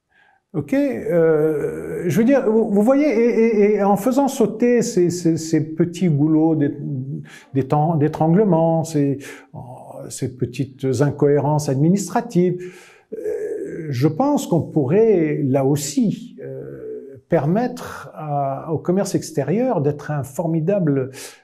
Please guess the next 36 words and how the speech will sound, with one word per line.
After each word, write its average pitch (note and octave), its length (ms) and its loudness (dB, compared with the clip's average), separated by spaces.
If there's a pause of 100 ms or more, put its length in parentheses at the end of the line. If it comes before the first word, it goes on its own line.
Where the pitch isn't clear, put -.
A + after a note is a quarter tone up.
euh, B2+ 220 -2
vecteur C3+ 540 -2
de, A#2 540 -6
de, A#2 340 -10
de A2 180 -10
croissance, - 1040 -4
hein, D3 140 -4
parce E3 160 -4
que C3+ 80 -6
c'est B2 200 -8
un C3 60 -4
pôle A3+ 220 0
de F3 60 2
croissance D3 360 -4
très C#3 180 -4
important. C3 460 -6 (300)
D'ailleurs, A3 500 2
quand - 500 -4
on D#3 160 0
a F3+ 60 4
eu A3 100 4
des E3 100 4
politiques, D#3+ 600 -2
euh, C#3+ 160 0
sectorielles D3 920 0
qui - 80 -6
ont C3+ 40 -4
été B2+ 200 -2
définies D#3 560 -2
par A#2+ 220 -4
des A#2+ 120 -6
grands A#2+ 320 -6
agents, B2+ 420 -4
des A#2+ 140 -6
grands A#2+ 500 -10
cabinets, C3+ 600 -2